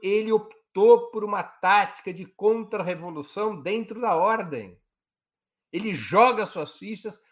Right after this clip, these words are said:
para vencer as eleições e utiliza o blefe do golpe para fazer com que o tema a ser discutido do país seja o sistema,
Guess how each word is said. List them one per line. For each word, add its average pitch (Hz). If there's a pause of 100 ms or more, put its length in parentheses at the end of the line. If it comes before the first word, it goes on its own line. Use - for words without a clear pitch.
(140)
para 202
vencer 214
as 190
eleições 202 (440)
e 196
utiliza 269
o 190
blefe 196
do 147
golpe 151 (220)
para 214
fazer 190
com 190
que -
o 180 (100)
tema 269
a 143
ser 151
discutido 143
do 143
país 170
seja 214
o 220
sistema, 202